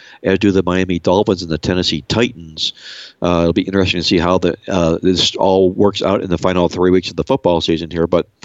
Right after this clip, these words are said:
in preparing for the show this week, uh, I was at N F L Reference dot com, a great football site for N F L handicapping and just N-, N F L information in general. And I was a little bit amazed at, uh, they have a,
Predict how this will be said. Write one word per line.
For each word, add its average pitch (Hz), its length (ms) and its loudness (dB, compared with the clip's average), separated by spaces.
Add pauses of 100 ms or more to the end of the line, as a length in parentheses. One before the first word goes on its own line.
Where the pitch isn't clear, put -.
(400)
in 151 320 -2
preparing 127 400 -2
for 117 100 0
the 95 120 2
show 135 320 2
this - 180 -2
week, 95 240 2
uh, 92 220 2
I 95 60 2
was 110 220 2
at 101 300 0
N 117 220 0
F 113 240 0
L 101 180 4
Reference 101 540 0 (260)
dot 92 260 -2
com, 90 480 -2 (380)
a 82 80 -4
great 87 460 2 (100)
football 87 580 0
site 85 360 -2 (100)
for 85 220 0
N 92 160 -2
F 90 100 -4
L 82 140 2
handicapping 85 640 0
and 82 220 -8
just 95 200 -2
N-, 92 200 -2
N 98 160 2
F 90 100 0
L 87 100 2
information 87 460 0
in 78 140 -2
general. 87 400 2
And 78 120 -4 (600)
I - 80 0
was 180 120 2
a 151 40 4
little 135 160 4
bit 127 100 2
amazed 107 540 0
at, 87 180 2
uh, 90 80 4
they 101 140 2
have 135 160 2
a, 85 120 0